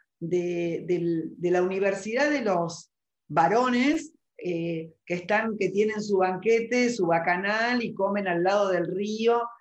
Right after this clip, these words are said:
y van tomando licores y recitando poemas, y ella de ahí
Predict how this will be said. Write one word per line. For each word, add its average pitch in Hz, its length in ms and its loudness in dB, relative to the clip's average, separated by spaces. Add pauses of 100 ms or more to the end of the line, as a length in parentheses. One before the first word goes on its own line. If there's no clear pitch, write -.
(220)
y 175 140 -2
van 208 280 0
tomando 190 920 0 (120)
licores 233 840 2
y 185 80 0
recitando 202 720 -2
poemas, 240 680 2 (400)
y 185 240 0
ella 220 260 2
de 185 140 4
ahí 240 500 0